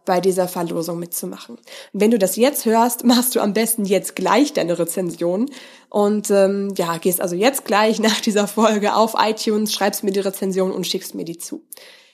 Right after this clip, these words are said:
Weil du weißt ja, iTunes braucht manchmal so zwei, drei Tage, bis es die Rezension tatsächlich veröffentlicht hat. Und es wäre ja sehr schade, wenn du da die,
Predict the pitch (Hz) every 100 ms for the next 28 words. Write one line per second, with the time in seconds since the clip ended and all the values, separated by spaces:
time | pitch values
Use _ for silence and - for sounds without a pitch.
0 | _ - 190 185 190 190 196 190 - 202
1 | - - 208 185 170 175 165 170 - 185
2 | 190 190 170 190 190 208 208 220 226 247
3 | 262 220 220 214 208 214 202 208 196 208
4 | 208 196 202 214 - 208 208 202 185 170
5 | 196 220 208 202 - 208 208 190 185 196
6 | 208 - 180 190 185 180 185 190 196 180
7 | 175 175 175